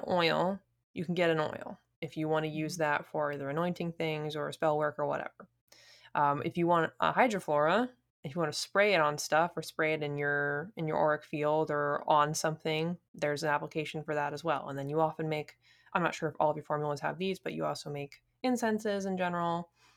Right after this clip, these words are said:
Speaker 2: Mm-hmm.
Speaker 1: And I'm not just trying to, like, bring all these up so, like, people know, like, all of the <laughs> different things that you offer on your website. But what, what I'm saying is that bit that you said about all levels of practice, like, there's something there for, for everyone, essentially. 'Cause some people,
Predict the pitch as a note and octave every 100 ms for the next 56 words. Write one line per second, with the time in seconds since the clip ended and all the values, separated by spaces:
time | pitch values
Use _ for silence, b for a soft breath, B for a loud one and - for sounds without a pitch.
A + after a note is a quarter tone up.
0 | A3 F3+ E3+ A#3+ C#4 F#3 F#3 B3 A#3+ -
1 | G3 F3+ F3 D#3+ - F#3+ F#3 F3+ F3 G3+
2 | E3+ E3+ D#3 - F#3 E3 D#3 G#3 F#3 D3
3 | D#3 D#3+ E3+ G#3 F#3 A3+ - A3 D4+ B3
4 | B3 A#3 B B B C#4 A3 G#3+ G3+ G3+
5 | G#3+ G3 F3+ F3 E3 F#3 F#3+ D#3+ - F3+
6 | F#3+ - - _ G3+ G3+ G3+ F3 - F3+
7 | D#3+ D3+ - - F#3+ E3+ F3 E3+ D3+ -
8 | D#3 C#3+ C#3 C#3 - - E3 D#3 D3 C#3+
9 | C#3+ C#3 D3 C#3+ C#3+ C#3 - C#3+ E3 D#3+
10 | E3 D#3 D3 C#3 C#3 C3+ C3 B2 - _
11 | _ - D#3+ C#3+ B2+ B2 - - - -
12 | - - _ _ - F3 A#3+ G#3 D#3+ D3+
13 | D3+ D#3